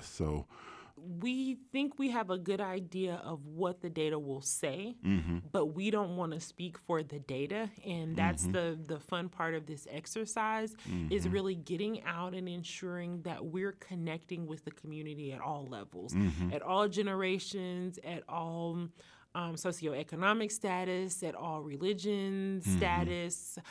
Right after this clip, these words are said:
Speaker 2: We wanna make sure that we're connecting with the community so that the data really has an opportunity to speak and to tell the story. We want the story to be data-led and data-driven, most certainly.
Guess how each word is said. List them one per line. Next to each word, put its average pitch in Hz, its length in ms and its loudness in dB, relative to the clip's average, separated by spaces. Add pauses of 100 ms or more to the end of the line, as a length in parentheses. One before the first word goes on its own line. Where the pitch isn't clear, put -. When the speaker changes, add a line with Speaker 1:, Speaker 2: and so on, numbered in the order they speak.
(360)
Speaker 2:
We 196 200 0
wanna 233 280 4
make 202 200 2
sure 196 220 0
that 170 180 2
we're 202 180 2
connecting 202 500 -2
with 185 140 -2
the 185 60 -2
community 175 480 -4
so 170 140 -4
that 151 180 -8
the 165 80 -4
data 170 260 2
really 175 300 -2
has 160 200 -4
an 156 120 -4
opportunity 156 720 -6
to - 160 -12
speak 180 420 -4
and 151 160 -6
to - 140 -14
tell 143 240 -4
the 123 120 -6
story. 117 380 -4
We 151 160 -6
want 156 240 -4
the 156 100 -6
story 151 460 -4
to 143 220 -8
be 147 460 -8 (440)
data-led 160 640 2
and 139 240 -4
data-driven, 147 720 -2
most 139 300 -4
certainly. 139 480 -6